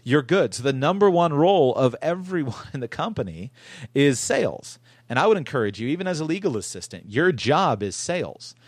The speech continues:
Sales and selling is one of the most highly compensated, highly sought after skill sets you could possibly have.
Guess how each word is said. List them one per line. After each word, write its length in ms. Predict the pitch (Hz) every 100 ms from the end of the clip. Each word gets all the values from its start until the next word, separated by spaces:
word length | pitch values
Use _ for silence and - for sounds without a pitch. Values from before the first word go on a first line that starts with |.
| _ _
Sales 600 | - - 175 214 208 139
and 100 | 123
selling 440 | - - 165 147 113
is 100 | 101
one 100 | 117
of 60 |
the 60 | 104
most 180 | 98 -
highly 420 | - 160 180 180
compensated, 600 | 143 113 113 - 110 98
highly 340 | - 147 156
sought 280 | 135 139 127
after 260 | 113 107 101
skill 260 | - 110
sets 240 | 98 101 107
you 60 |
could 140 | 101 -
possibly 420 | 107 101 95 85
have. 380 | 92 80 -